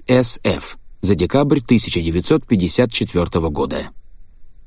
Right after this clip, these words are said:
«Ужин готов», скомандовала миссис Уолтон. «Сходи за отцом и напомни, чтобы он вымыл руки.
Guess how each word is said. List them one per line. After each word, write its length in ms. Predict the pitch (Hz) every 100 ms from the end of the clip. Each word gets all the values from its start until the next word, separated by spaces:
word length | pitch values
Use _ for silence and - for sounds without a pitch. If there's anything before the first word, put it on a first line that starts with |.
| - - - -
«Ужин 400 | 117 156 180 190
готов», 640 | 190 190 120 113 - -
скомандовала 680 | - - 110 110 101 101 98
миссис 420 | 95 117 - 117 -
Уолтон. 500 | 92 78 - 76 - - - -
«Сходи 360 | - - 127 123
за 180 | 104 117
отцом 380 | 113 175 175 113
и 40 |
напомни, 500 | 107 - 175 147 101
чтобы 320 | - 110 110
он 200 | 147 151
вымыл 340 | 110 120 113 95
руки. 440 | 78 80 85